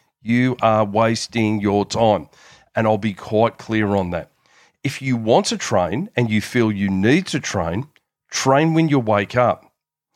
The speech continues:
because you will be rested then, and then that would be a good time to train.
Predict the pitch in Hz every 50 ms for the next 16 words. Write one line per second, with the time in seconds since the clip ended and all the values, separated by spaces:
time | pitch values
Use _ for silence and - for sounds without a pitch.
0 | _ _ _ - - 123 - - 135 120 107 - _ - 98 101 113 117 110 110
1 | 117 107 107 107 104 98 113 135 135 - - - 113 101 82 - 82 82 131 156
2 | 180 - - 104 104 98 101 101 98 90 113 117 - - 101 98 82 - 104 95
3 | 92 90 80 101 101 - - - 92 87 82 - - - - - 117 117 107 92
4 | -